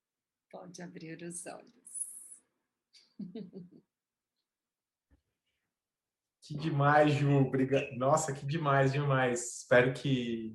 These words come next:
Speaker 2: nossos ouvintes, nossos telespectadores tenham gostado dessa, um pouquinho dessa técnica. Acho que é, é, é o que a gente sempre traz, né?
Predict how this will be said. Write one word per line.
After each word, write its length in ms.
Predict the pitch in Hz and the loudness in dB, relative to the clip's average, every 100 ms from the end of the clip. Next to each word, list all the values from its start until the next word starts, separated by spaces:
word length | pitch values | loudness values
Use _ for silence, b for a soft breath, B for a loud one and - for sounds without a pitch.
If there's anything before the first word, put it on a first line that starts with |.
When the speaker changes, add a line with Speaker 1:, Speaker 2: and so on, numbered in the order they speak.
| - | -2
Speaker 2:
nossos 340 | 135 143 143 135 | 2 4 4 6
ouvintes, 720 | 131 107 113 139 143 135 113 | 6 4 0 0 0 -4 -6
nossos 480 | 117 120 - - - | -6 -4 -6 -8 -2
telespectadores 760 | 113 110 - 113 - 107 110 - | 0 0 -2 -6 -4 -2 -2 0
tenham 180 | 120 | 0
gostado 460 | 113 113 - 110 107 | 2 -2 0 0 2
dessa, 480 | 107 104 110 101 - - b b _ _ | 2 2 2 0 -4 -16 b b _ _
um 40 | 135 | 2
pouquinho 340 | 135 - 160 | 2 4 6
dessa 280 | 160 - 123 | 6 4 2
técnica. 560 | - 135 139 143 139 135 | 4 4 4 2 4 4
Acho 260 | 131 - | 4 2
que 80 | 160 | 4
é, 100 | 139 | 6
é, 340 | 139 139 135 143 | 6 4 0 0
é 40 | |
o 60 | 131 | -2
que 100 | 151 | -2
a 40 | |
gente 100 | 139 | -4
sempre 220 | - 151 | -4 -6
traz, 360 | - 135 117 - | 0 4 4 4
né? 220 | 120 120 | 0 -4